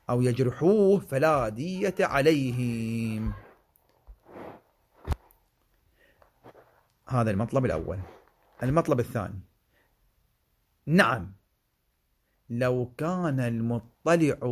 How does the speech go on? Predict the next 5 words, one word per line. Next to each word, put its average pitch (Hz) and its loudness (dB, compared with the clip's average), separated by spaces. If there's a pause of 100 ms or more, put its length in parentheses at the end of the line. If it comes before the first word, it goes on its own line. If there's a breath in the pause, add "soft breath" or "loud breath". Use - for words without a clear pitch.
(260)
محرما، 135 -2 (200)
محرما 120 -2 (640 soft breath)
لنساء 120 2
صاحب 156 2
المنزل، 131 0